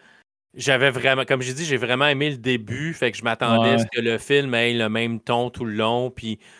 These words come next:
Speaker 1: soit vraiment bien pensé tout le long, puis c'est comme, c'est comme si moi j'écrivais un film, là, tu sais.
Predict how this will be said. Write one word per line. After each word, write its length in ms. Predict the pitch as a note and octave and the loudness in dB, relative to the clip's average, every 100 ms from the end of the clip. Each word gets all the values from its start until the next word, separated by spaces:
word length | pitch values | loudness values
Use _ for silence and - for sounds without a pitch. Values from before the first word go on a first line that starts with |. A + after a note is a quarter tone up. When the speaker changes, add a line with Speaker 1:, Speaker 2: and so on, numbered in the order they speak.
| _ _ | _ _
Speaker 1:
soit 320 | - A#2+ A2+ | -6 -2 -2
vraiment 460 | A2 A2 A2 A#2 B2 | 0 0 0 0 0
bien 420 | A2 G#2+ A#2 B2 | -4 -2 0 0
pensé 400 | B2+ A#2 A2 - | 0 0 -2 -6
tout 140 | B2+ A#2 | -8 -4
le 60 | |
long, 300 | G#2+ A2 C3 - _ | -2 -2 -6 -12 _
puis 380 | - G#2+ G2 F#2 _ _ _ _ - | -16 -14 -14 -18 _ _ _ _ -8
c'est 200 | - A#2+ | -4 2
comme, 420 | C3 C3 B2+ A#2+ - _ _ _ _ _ _ _ | 4 4 2 -4 -12 _ _ _ _ _ _ _
c'est 140 | - C#3 | -2 2
comme 160 | G3+ | 4
si 160 | F#3+ D3 | 2 -2
moi 160 | C#3+ D#3+ | 0 0
j'écrivais 340 | C#3 - B2 | -2 -4 -2
un 140 | A#2+ | -2
film, 360 | A2 C3 B2 A2+ | -2 -2 -2 -2
là, 160 | A2 G#2+ | -4 -4
tu 80 | |
sais. 140 | B2+ | -6